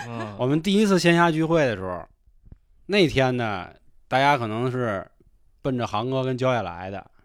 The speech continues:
Speaker 2: 所以呢，喝的都挺美。
Speaker 1: 你为什么这么卑微？
Speaker 2: 我，嗨，我也喜欢做幕后嘛。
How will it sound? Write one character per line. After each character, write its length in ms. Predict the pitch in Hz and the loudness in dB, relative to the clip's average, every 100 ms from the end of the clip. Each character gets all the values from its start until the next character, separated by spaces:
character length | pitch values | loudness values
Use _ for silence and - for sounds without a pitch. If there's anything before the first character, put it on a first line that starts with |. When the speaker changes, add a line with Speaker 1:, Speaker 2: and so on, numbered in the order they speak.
| _ | _
Speaker 2:
所 220 | - 120 127 | -12 -4 -2
以 100 | 110 | -2
呢， 220 | 104 107 110 - | -4 -6 -8 -12
喝 300 | - - 127 | -18 -8 -4
的 40 | 123 | -2
都 140 | 123 | -2
挺 180 | 120 113 | -4 -6
美。 160 | 104 - | -8 -10
Speaker 1:
你 140 | 123 110 | -12 -10
为 160 | 139 | -6
什 100 | 147 | -4
么 80 | 143 | -6
这 60 | 170 | -8
么 80 | 135 | -8
卑 220 | 120 117 | -8 -6
微？ 240 | 107 104 - _ - 135 | -8 -12 -18 _ -14 -10
Speaker 2:
我， 80 | 101 | -8
嗨， 380 | 87 165 156 - - - | -4 -4 -4 -6 -16 -8
我 140 | 120 | -2
也 100 | 180 | -2
喜 160 | 185 - | -2 -4
欢 160 | 92 | -4
做 140 | 120 135 | -2 -2
幕 180 | 131 123 | -2 -4
后 220 | 127 107 | -4 -6
嘛。 120 | 80 | -8